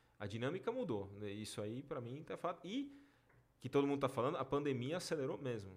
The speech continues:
Acelerou a gente, né? As vendas aumentaram. É, ninguém gosta de pandemia, mas o que aconteceu? Foi,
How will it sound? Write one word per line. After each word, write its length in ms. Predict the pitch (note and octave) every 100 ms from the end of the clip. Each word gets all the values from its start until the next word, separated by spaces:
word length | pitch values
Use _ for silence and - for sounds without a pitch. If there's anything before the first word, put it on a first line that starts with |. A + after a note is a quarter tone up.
| F#2
Acelerou 400 | G2 - D#3+ G#3
a 40 | A3
gente, 380 | F#3 G#3+ - C#3
né? 200 | C3+ F3+ E3 A2+
As 120 | G2
vendas 260 | C#3 D#3+
aumentaram. 540 | C3+ E3+ C#3 A#2+ D3 A2 - _ _ _ _
É, 180 | G#2+ G#2
ninguém 340 | G#2+ G#2+ A2 C3
gosta 280 | B2 A2+
de 40 | A#2+
pandemia, 500 | A2+ G#2+ G2+ B2+ F3
mas 180 | A#2 A2
o 20 |
que 40 | C3+
aconteceu? 380 | C3+ D3 - A#2+
Foi, 180 | A#2